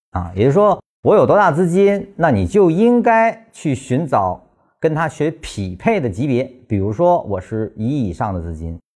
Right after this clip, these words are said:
那你的操作级别就不可能只在五分钟、一分钟上去打转啊，因为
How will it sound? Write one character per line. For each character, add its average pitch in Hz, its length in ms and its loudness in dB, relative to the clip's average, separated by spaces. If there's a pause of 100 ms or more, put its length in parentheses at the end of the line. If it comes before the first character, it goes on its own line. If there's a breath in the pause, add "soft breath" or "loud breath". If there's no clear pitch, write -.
(140)
那 202 180 -2
你 92 160 -4
的 85 60 -6
操 120 180 -4
作 120 140 -2
级 110 160 -6
别 92 180 -4
就 92 100 -4
不 262 360 -2
可 92 260 -6
能 95 180 -2
只 90 160 -6
在 98 200 -2
五 85 120 -4
分 104 200 -4
钟、 104 160 -2
一 143 120 0
分 107 160 -4
钟 98 160 -4
上 90 140 -4
去 95 100 -12
打 73 140 -8
转 156 260 0 (380)
啊， 78 220 -6
因 127 120 2
为 175 200 2